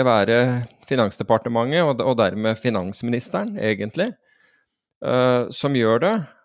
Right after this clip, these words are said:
Eh, hvorvidt de, de gjør det i det hele tatt, det aner jeg ikke. Men det vil jo være, eh, det formelle. Men i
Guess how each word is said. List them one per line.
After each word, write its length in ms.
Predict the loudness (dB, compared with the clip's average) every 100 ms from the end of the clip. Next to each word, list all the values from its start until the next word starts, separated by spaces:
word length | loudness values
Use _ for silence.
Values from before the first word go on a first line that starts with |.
| -8
Eh, 160 | -2 0
hvorvidt 400 | 2 0 -2 -6 _ _
de, 320 | 0 2 2 -4 _ _ _ -8
de 140 | -2 0
gjør 400 | 0 0 0 0
det 140 | -2
i 20 |
det 140 | 0 0
hele 160 | 0
tatt, 160 | 0 -2
det 40 | 0
aner 300 | 2 2 0
jeg 100 | -2
ikke. 200 | -2 -2 -4 -14 -20 _
Men 140 | -4 0
det 120 | 0 0
vil 140 | -2
jo 80 | 0
være, 440 | 0 0 0 -2 -2 -4 -8 _ _ _ -18
eh, 800 | -8 -2 0 0 0 0 -2 -6 -10 _
det 180 | -8
formelle. 600 | -2 -2 -2 -2 -2 -2 -4 _ _ _ _ _ _ _ _ _ _ _ -6
Men 300 | 0 2 0 -4 -12 _ _ _ _ _
i 80 | -2